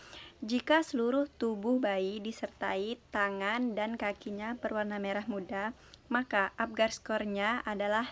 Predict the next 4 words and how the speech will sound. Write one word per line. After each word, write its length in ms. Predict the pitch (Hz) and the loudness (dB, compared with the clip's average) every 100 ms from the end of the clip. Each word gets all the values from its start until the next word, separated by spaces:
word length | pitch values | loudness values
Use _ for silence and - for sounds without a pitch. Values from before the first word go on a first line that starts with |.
| - | -10
dua. 320 | 247 240 208 180 - - - - - - - - - - - - - - - 240 | -4 0 0 -2 -12 -20 -20 -20 -20 -20 -20 -20 -18 -16 -16 -16 -16 -18 0 2
Dan 160 | 240 | 4
apabila, 640 | 247 262 233 262 302 339 - - - - | 2 2 2 4 6 4 0 -14 -12 0
eh, 480 | 240 240 240 240 | 2 4 4 2